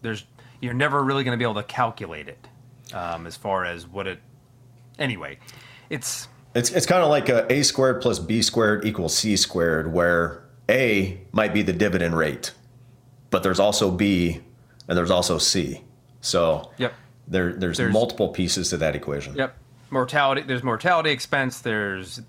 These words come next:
Speaker 1: how did the investment portfolio go for the company, there's, there's all these things that go into calculating the, the, the dividend. Um, so I think other criteria, you said old, you know, old mutual company. Um, I like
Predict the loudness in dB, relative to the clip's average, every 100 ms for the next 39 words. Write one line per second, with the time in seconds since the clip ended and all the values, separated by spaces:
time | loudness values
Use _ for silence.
0 | -8 -6 -6 -6 -6 -4 -4 -6 -6 -6
1 | -4 -4 -4 -4 -6 -8 -8 -6 -6 -6
2 | -6 -6 -8 -12 -8 -4 -2 -2 -6 -6
3 | -8 -10 -10 -10 -6 -8 -6 -10 -10 -14
4 | -16 -20 -20 -16 -14 -14 -14 -14 -14 -16
5 | -16 -20 -20 -20 -20 -8 -4 -2 -2 -6
6 | -2 0 2 0 0 0 0 -2 0 -2
7 | 0 -2 0 -2 -2 -2 0 0 -2 -2
8 | 0 0 0 -2 -2 -4 -2 -2 -2 -2
9 | -4 -8 -18 -20 -20 -4 0 2 2 0
10 | -2 0 2 2 0 -2 -12